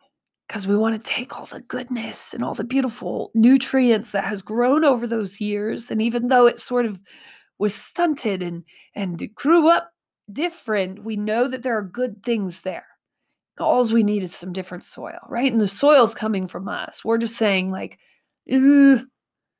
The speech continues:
And at birth, I was planted here. And I was given just enough soil to, like, find my own.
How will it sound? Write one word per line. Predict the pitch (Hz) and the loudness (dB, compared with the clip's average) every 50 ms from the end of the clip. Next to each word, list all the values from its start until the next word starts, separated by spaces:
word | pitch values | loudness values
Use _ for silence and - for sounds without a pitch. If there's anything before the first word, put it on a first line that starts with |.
| _ _ _ _ _ _ _ _ _ _ _ _ _ _ _ _ _ _ _ _ _ _ _ _ _ _ _ _ _ _ _ _ - | _ _ _ _ _ _ _ _ _ _ _ _ _ _ _ _ _ _ _ _ _ _ _ _ _ _ _ _ _ _ _ _ -10
And | 220 185 185 180 170 170 185 _ _ _ _ _ _ _ _ | -8 -8 -6 -8 -10 -12 -16 _ _ _ _ _ _ _ _
at | - 185 180 - _ | -14 -14 -14 -8 _
birth, | - 233 247 262 254 240 - 214 | 2 4 6 6 4 2 0 -4
I | 208 | -6
was | 202 180 - | -6 -8 -10
planted | - - - 190 185 190 196 - - - 226 _ - _ _ _ _ _ _ _ _ | -12 -14 -12 -12 -12 -12 -14 -16 -18 -20 -20 _ -20 _ _ _ _ _ _ _ _
here. | _ - - 202 175 - - - _ _ _ _ _ _ _ _ _ _ _ _ _ _ _ _ _ _ _ _ _ - | _ -16 -14 -14 -14 -14 -16 -20 _ _ _ _ _ _ _ _ _ _ _ _ _ _ _ _ _ _ _ _ _ -14
And | - 185 | -10 -10
I | 175 | -10
was | 165 165 | -10 -8
given | - 214 214 220 226 220 | -6 -6 -4 -2 -2 -2
just | 220 269 285 - | -2 -2 -4 -2
enough | - 285 294 - - | -2 -2 -2 -2 -4
soil | - - - - - - - 147 - - - 233 240 - _ _ _ _ _ _ _ _ _ _ _ _ _ _ _ _ _ _ _ | -6 -8 -8 -8 -6 -6 -6 -4 -4 -4 -2 -2 -4 -6 _ _ _ _ _ _ _ _ _ _ _ _ _ _ _ _ _ _ _
to, | - - - - | -14 -10 -8 -4
like, | 208 202 196 180 | -4 -4 -4 -4
find | - - - - - 220 220 220 233 226 | -8 -14 -18 -12 -8 -6 -4 -4 -2 -2
my | 254 277 285 | 0 0 0
own. | 285 294 311 330 269 202 - - | 0 0 0 0 0 -2 -4 -8